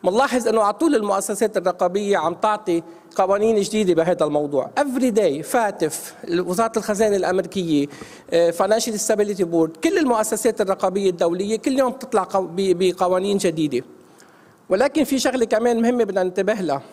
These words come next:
وبعتقد بخلال المنتدى حيتم نقاش. اليوم في عصر تحول رقمي بالعالم بشكل كتير كبير، على مستوى الماكرو، على مستوى المايكرو.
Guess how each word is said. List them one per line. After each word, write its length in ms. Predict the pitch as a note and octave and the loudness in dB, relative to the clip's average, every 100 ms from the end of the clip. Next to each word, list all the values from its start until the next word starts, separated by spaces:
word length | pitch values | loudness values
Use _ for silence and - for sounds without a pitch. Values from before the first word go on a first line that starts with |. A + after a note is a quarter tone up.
| - - _ - - | -20 -20 _ -20 -8
وبعتقد 540 | E3+ F3+ F#3+ A#3 G#3+ | -2 0 2 0 0
بخلال 480 | F#3 F3+ E3+ G3+ G#3+ | 0 0 0 0 2
المنتدى 520 | F#3+ G3 G#3+ F3 D#3+ | 2 0 0 0 0
حيتم 500 | D#3 - E3+ E3 A#3 | -2 -2 -4 -2 0
نقاش. 480 | G3 E3 D#3+ D3+ - - - - - - - - | 2 2 0 -2 -6 -16 -20 -20 -20 -20 -20 -4
اليوم 220 | F3 B3+ | 0 2
في 180 | C4 C4+ | 2 2
عصر 300 | A3 B3 A#3 | 2 0 -2
تحول 500 | G#3 G#3 C4 A#3+ G3+ | -2 -2 0 -2 -2
رقمي 260 | A#3 A3+ G3+ | -2 -2 -2
بالعالم 500 | E3+ D#3+ A#3 F#3 B2 - - _ _ | -2 0 -2 -2 -8 -14 -20 _ _
بشكل 340 | - - A3+ F3 | -8 -4 -2 -4
كتير 280 | - C4+ | 0 0
كبير، 300 | A#3+ F3+ D#3 - | 0 0 -4 -2
على 180 | - F#3 | -2 -2
مستوى 280 | A3+ G#3+ | 0 0
الماكرو، 440 | F3+ F#3+ A#3 B3 A3+ | 0 0 -2 0 0
على 140 | F3+ | 0
مستوى 300 | G3+ G3+ F#3+ | -2 -2 -2
المايكرو. 440 | F3+ A3+ B3+ - | 0 -2 -4 -8